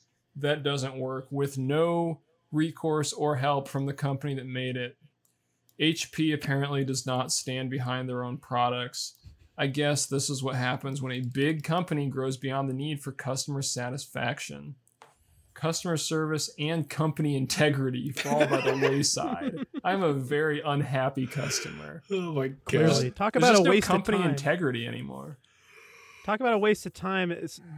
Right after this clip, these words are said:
Speaker 2: the waste of time is posting this shit at the Hewlett Packard, Hewlett Packard, Packard garage. I don't understand why he's posting this shit here. Like, why?
Speaker 1: <laughs>
Speaker 2: Doesn't make any sense.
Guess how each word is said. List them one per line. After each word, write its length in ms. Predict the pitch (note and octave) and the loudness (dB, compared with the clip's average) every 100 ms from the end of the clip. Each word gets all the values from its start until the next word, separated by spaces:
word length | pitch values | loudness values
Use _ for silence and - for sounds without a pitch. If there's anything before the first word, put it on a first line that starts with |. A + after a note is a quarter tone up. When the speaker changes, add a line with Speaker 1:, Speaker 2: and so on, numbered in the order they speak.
| D#3+ | 0
Speaker 2:
the 80 | |
waste 320 | F3 G#3 A#3 F#3 | 2 4 2 -2
of 60 | |
time 260 | - F#3+ F#3+ | -6 -4 -4
is 80 | D3 | -6
posting 460 | - F#3+ F3+ F3+ | -4 -4 -4 -6
this 120 | E3 - | -6 -6
shit 220 | - E3+ | -4 -4
at 140 | D#3 | -4
the 100 | D#3 | -6
Hewlett 380 | C#3 F#3 G3 F3 | -6 -2 0 4
Packard, 560 | - E3 E3+ E3+ F3 D#3 - | 4 4 -6 -10 -10 -12 -6
Hewlett 320 | G#3 B3 G3+ | -2 -2 -2
Packard, 480 | - F#3+ G#3 F#3 D#3 _ _ | -4 -6 -6 -10 -12 _ _
Packard 460 | G3 G3 E3 D#3 E3 - _ | -6 -6 -4 -2 -4 -8 _
garage. 520 | E3+ E3 G3+ E3 C3+ | -2 2 2 2 0
I 80 | D#3 | -2
don't 100 | A3 | -2
understand 340 | A3+ G3+ A3 G#3+ | -4 -4 -4 -2
why 120 | G#3+ | -2
he's 80 | G#3 | 0
posting 380 | G#3+ B3 A#3+ | 2 2 0
this 120 | F3 D3+ | -8 -8
shit 260 | - C#3 | -12 -12
here. 260 | C#3 C3+ B2+ | -10 -10 -12
Like, 240 | C#3+ C#3+ C#3+ | -12 -14 -2
why? 260 | D#3 D3 D3+ A#2+ | 0 2 0 -4
Speaker 1:
<laughs> 180 | D#3 - | -8 -10
Speaker 2:
Doesn't 140 | F3 | -8
make 160 | F3+ F3 | -6 -6
any 100 | F#3 | -6
sense. 440 | - F3+ C3+ - | -8 -10 -10 -16